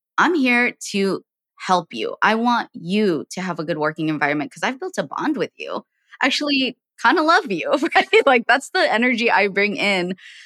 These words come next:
when I partner with these folks. And I know that their job is so hard.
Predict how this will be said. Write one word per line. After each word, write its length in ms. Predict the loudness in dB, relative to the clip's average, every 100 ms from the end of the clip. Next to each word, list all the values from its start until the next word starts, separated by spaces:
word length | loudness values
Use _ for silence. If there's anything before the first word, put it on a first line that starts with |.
| _
when 180 | 0 2
I 100 | 2
partner 400 | 2 0 2 2
with 180 | 0 -2
these 260 | -2 -6 -2
folks. 400 | -2 -2 -6 -6 0
And 340 | 2 0 -2 -10 _ _ _ 2
I 240 | 4 2
know 400 | 0 0 0 0
that 200 | 0 0
their 120 | -4
job 300 | -4 -6 -8 -10
is 160 | -12 -12
so 300 | -10 -8 -8
hard. 420 | -6 -8 -8 -12